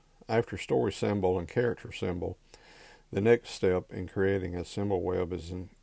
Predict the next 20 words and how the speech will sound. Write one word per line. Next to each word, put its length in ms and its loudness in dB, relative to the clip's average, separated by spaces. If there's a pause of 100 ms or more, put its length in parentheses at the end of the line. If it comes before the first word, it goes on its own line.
(220)
to 140 0
encapsulate 800 -2
entire 340 -2
moral 420 2
arguments 560 -4
in 140 -8
symbol. 480 -4 (1300)
This 180 0
produces 560 0
the 100 -6
most 400 -6
intense 720 -6 (560)
concentration 760 -2
of 140 -6
meaning 400 -2
of 100 -4
all 220 2
the 200 -6 (440)
symbol 380 0
techniques. 720 -4